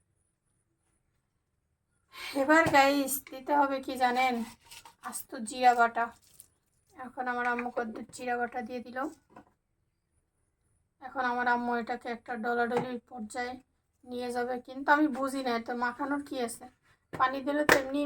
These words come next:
মিশে একাকার হয়ে যাবে, বলেন গাইস? কিন্তু আমার আম্মু বোঝে বেশি। এটা কি দিল? কি রান্না তো সুন্দর, মশলা বাইটটা মনে হয় রেডি করে রাখছে।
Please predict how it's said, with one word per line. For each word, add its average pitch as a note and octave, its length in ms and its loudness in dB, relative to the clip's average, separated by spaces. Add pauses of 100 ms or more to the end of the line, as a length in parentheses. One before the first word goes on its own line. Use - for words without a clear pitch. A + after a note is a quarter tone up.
মিশে B3+ 260 0
একাকার B3 340 -2
হয়ে A#3+ 160 -2
যাবে, B3+ 160 -6 (160)
বলেন D4 220 4 (100)
গাইস? C#4 240 0 (480)
কিন্তু D4+ 220 -6 (100)
আমার B3+ 240 4
আম্মু B3 180 -2 (100)
বোঝে B3 320 -2
বেশি। A#3+ 260 -8 (680)
এটা C#4+ 140 -18 (100)
কি D4 100 -8 (100)
দিল? C4 140 -2 (220)
কি - 160 -18
রান্না B3 260 0 (100)
তো C#4 60 -4 (140)
সুন্দর, B3 360 -2 (800)
মশলা B3+ 380 2
বাইটটা B3 360 -6
মনে C4 140 -6
হয় B3+ 160 -4
রেডি A#3+ 240 -8
করে B3 160 -4 (100)
রাখছে। - 300 -10